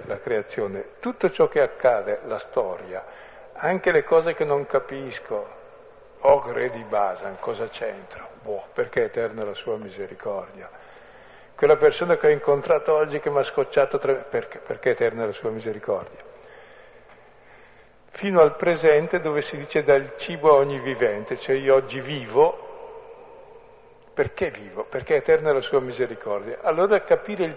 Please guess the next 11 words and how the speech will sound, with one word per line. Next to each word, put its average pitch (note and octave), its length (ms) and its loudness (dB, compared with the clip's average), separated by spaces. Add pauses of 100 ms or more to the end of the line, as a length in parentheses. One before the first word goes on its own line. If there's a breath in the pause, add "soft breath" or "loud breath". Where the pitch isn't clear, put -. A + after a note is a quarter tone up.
(120)
perché D#3 460 2
di D#3+ 160 -4
ogni C3 260 0
cosa. G2 580 -4 (600 loud breath)
Tutte A#3+ 260 -6
le D#3+ 140 0
cose D#3 320 -2
buone E3 380 2
hanno C#3+ 220 0
un B2+ 120 -6
perché, - 540 -4